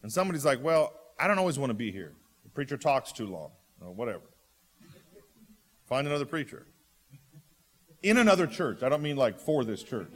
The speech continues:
So, I'm perfectly content right here. Or you say, "Well, I'm not fully convinced." <laughs> Neither was James. Saul certainly wasn't convinced.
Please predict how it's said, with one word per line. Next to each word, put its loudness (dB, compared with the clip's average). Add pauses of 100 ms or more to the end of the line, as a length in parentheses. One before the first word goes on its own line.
(280)
So, -6 (1500)
I'm 2
perfectly 2
content 2
right 2
here. -2 (3000)
Or -14
you -4
say, 0
"Well, 6
I'm 0
not 0
fully 0
convinced." -6 (440)
<laughs> -18
Neither 0
was -4
James. -2 (1900)
Saul 6
certainly 0
wasn't -4
convinced. -8